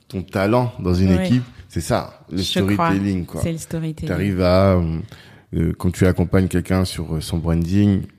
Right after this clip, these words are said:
Speaker 1: tu crées une histoire, ou en tout cas, tu utilises les éléments de sa vie pour pouvoir recréer une histoire,
Speaker 2: Oui.
Speaker 1: euh, qui soit racontable.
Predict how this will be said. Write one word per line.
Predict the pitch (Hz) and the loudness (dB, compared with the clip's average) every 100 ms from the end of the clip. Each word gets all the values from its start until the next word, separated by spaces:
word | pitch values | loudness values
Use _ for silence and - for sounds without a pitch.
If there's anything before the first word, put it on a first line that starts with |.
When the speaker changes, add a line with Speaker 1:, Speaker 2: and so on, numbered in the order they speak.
| - | -20
Speaker 1:
tu | - | -18
crées | - - - 107 98 | -10 -4 2 2 4
une | 92 | 2
histoire, | 87 - 113 113 104 | -2 -2 2 4 4
ou | |
en | 90 | 0
tout | 98 | 0
cas, | 101 | 0
tu | 101 | 0
utilises | 90 - 104 107 101 92 - - _ | -4 -4 -2 0 0 -4 -14 -20 _
les | - 92 90 85 | 0 2 4 2
éléments | 90 90 98 | 2 4 4
de | |
sa | 95 90 | 2 -2
vie | 92 98 | -2 -2
pour | 95 | -4
pouvoir | 90 85 95 82 80 | -4 -2 -2 -2 -6
recréer | 85 87 - 95 | -6 -4 0 2
une | 95 87 | 2 0
histoire, | - - 95 87 | -2 0 0 2
Speaker 2:
Oui. | 80 76 | -2 -4
Speaker 1:
euh, | 71 - - - | -8 -14 -20 -16
qui | |
soit | - 92 | -2 0
racontable. | 87 90 90 98 78 | 2 0 0 -2 -4